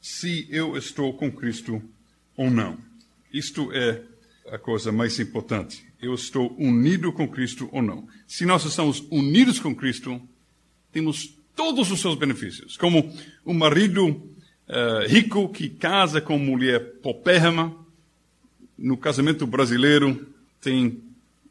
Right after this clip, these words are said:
comunhão do, do, dos bens, tem, é, uma, uma forma de, de se casar. Então, uma vez casada, ela, ela tem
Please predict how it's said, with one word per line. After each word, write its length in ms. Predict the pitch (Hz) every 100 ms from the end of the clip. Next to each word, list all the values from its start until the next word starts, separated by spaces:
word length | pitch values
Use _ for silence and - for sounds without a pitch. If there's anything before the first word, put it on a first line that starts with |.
| _
comunhão 380 | - 135 127 127
do, 160 | 123 123
do, 260 | 110 113
dos 260 | 110 113 98
bens, 540 | 110 123 123 - - _ _ _ _ _ _ _
tem, 240 | - 113 - - -
é, 180 | 113 104
uma, 220 | 104 117
uma 280 | - 113 104
forma 460 | - - 110 107 98
de, 160 | 101
de 180 | - 98
se 160 | - -
casar. 480 | 101 98 98 98 101 _ _ _ _ _ _ _ _ -
Então, 500 | 123 127 113 110 -
uma 160 | 151 147
vez 220 | 123 123
casada, 560 | - 113 101 104 104 -
ela, 400 | 117 113 104 - _ _ _ _
ela 300 | 131 113 104
tem 480 | - - 113 107